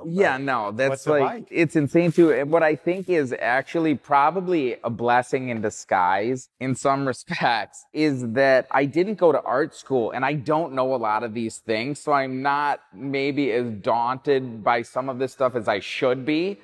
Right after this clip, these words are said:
Speaker 1: because I'm too stupid to know how, like, insane this is. I'm learning more.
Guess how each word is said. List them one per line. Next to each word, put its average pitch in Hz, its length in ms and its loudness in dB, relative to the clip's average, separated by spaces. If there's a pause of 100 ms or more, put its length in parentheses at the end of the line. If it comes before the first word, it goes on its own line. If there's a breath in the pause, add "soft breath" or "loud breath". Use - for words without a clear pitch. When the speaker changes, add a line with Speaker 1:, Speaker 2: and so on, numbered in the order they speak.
(180 soft breath)
Speaker 1:
because 151 300 2
I'm 143 240 0
too 180 220 0
stupid 165 480 -2
to 160 80 0
know 143 320 2
how, 135 160 4
like, 123 440 0 (360)
insane 147 640 0
this 156 240 -6
is. 165 320 2 (420)
I'm 147 260 2
learning 160 680 0
more. 143 500 4